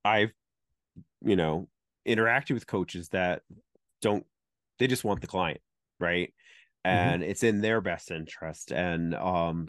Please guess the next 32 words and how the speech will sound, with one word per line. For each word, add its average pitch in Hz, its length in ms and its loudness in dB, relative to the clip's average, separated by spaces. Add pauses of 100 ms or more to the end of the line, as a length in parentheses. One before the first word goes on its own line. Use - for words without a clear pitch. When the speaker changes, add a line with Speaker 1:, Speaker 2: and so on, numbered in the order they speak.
Speaker 1:
you 101 100 0
know, 82 400 -2 (480)
uh, 82 520 2 (520)
it, 69 200 -14 (160)
it, 110 200 -6
that's 165 280 2
just 165 200 -4
not 160 140 4
a 143 60 0
great 110 400 -2
way 110 180 0
to, 101 320 -2
like, 101 220 -6
first 139 160 -2
of 104 60 -2
all, 90 40 -2
a 82 40 -8
great 101 240 0
way 92 100 0
to 92 100 0
do 90 120 -2
your 82 180 -2
business. 78 580 -6 (200)
Um, 82 280 0
it - 140 -8
alienates 92 840 0
a 87 40 -6
lot 82 200 -2
of 78 80 -6
different 78 280 -8
people. 85 500 -6 (220)
Speaker 2:
Yeah. 67 200 -8